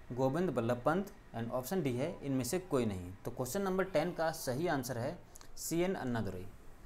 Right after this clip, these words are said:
तो दोस्तों ये थे हमारे आज के दस क्वेश्चंस। वीडियो कैसी लगी कमेंट करके ज़रूर बताएं, और अगर वीडियो अच्छी लगी तो वीडियो को लाइक करें और हमारे YouTube चैनल शिवा ऑनलाइन क्लासेस को सब्सक्राइब जरूर करें।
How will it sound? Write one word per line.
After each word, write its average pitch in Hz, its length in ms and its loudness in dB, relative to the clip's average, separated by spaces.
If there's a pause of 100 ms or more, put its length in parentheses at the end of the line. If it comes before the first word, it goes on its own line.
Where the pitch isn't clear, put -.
(2000)
तो 156 80 0
दोस्तों 170 320 4
ये 147 260 4
थे 185 40 4
हमारे 156 260 4
आज 135 140 8
के 147 100 2
दस 123 220 2
क्वेश्चंस। 165 580 0 (240)
वीडियो 123 280 4
कैसी 143 240 2
लगी 165 220 4
कमेंट 131 340 2
करके 131 260 2
ज़रूर 120 240 4
बताएं, 151 340 2 (440)
और 123 120 4
अगर 151 260 6 (840)
वीडियो 135 260 6
अच्छी 127 200 2
लगी 165 220 4
तो 147 140 2
वीडियो 123 260 4
को 120 80 2
लाइक 113 320 4
करें 156 200 4
और 139 240 4
हमारे 113 280 2
YouTube 120 260 0
चैनल 160 340 0 (100)
शिवा 170 340 2
ऑनलाइन 113 420 2
क्लासेस 123 360 0
को 196 160 -2
सब्सक्राइब 139 540 0
जरूर 104 220 0
करें। 87 240 -6